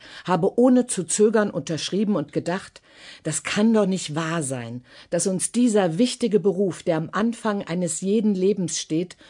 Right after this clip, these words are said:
unserer Gesellschaft so wenig wert ist.“ Aber das ist wieder so typisch, wenn es um unsere Kinder geht, um die Interessen von Müttern, dann wird unsere Gesellschaft knauserig.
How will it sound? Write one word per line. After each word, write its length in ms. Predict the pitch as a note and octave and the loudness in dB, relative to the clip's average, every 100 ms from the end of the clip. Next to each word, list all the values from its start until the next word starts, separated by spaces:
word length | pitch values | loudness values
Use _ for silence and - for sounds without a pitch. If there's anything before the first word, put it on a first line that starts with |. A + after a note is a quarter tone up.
| - - - | -20 -20 0
unserer 400 | G3+ G3 F3 F3 | 2 4 2 0
Gesellschaft 720 | E3+ D3+ F3+ F#3 - F3 E3+ | 0 2 2 2 -2 -6 -6
so 400 | D3+ F3+ G3+ G#3 | 0 4 4 2
wenig 460 | D#3+ E3+ E3 D#3 - | 0 0 -2 -6 -6
wert 260 | C#3+ C3 | -4 -4
ist.“ 380 | - A2 - - _ _ _ - - | -10 -12 -14 -16 _ _ _ -20 -8
Aber 200 | - B3 | 0 4
das 160 | A3 G#3+ | 4 4
ist 80 | G#3+ | 4
wieder 200 | G#3 G3+ | 4 4
so 200 | E3 A3+ | 4 0
typisch, 580 | - G3+ F#3+ C3 - | 0 -4 -2 -4 -2
wenn 160 | D3+ F3 | -2 0
es 160 | G3+ G3+ | 0 0
um 160 | F3+ | 0
unsere 400 | - F3 D#3+ D#3 | 0 -2 0 -2
Kinder 460 | D#3 - A#3+ B3 F#3 | -4 0 2 4 2
geht, 340 | D3+ C3 B2 - - - | -2 -6 -6 -14 -20 -12
um 180 | - F#3+ | -2 0
die 120 | F#3 | 0
Interessen 600 | - F#3 - G#3 A3+ G3+ | -2 -4 -2 0 0 -2
von 240 | E3+ E3 D#3+ | -4 -2 0
Müttern, 460 | G3+ A3+ D3 A#2 - _ _ - | 0 0 -6 -8 -14 _ _ -2
dann 280 | F3+ G3+ | 0 2
wird 180 | F#3+ F3 | 2 0
unsere 340 | F3+ D#3+ C#3 C3 | 0 0 0 -2
Gesellschaft 680 | B2+ C3+ C#3+ - C#3 - | 0 0 0 -2 -8 -10
knauserig. 760 | - C#3+ B2 A2+ A2 G#2 - | -8 -6 -6 -6 -8 -12 -16